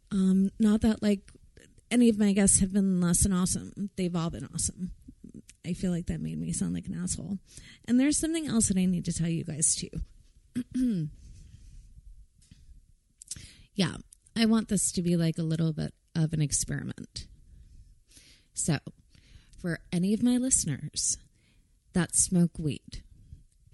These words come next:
may I suggest that you stop this podcast now,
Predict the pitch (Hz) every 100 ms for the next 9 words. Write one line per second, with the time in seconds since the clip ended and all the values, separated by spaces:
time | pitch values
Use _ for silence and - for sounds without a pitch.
0 | _ 190 180 196 208 - 202 226 214 123
1 | - - - - - - _ _ - -
2 | 170 160 170 156 - 156 143 - 196 -
3 | 160 151 - 185 202 - 127 120 143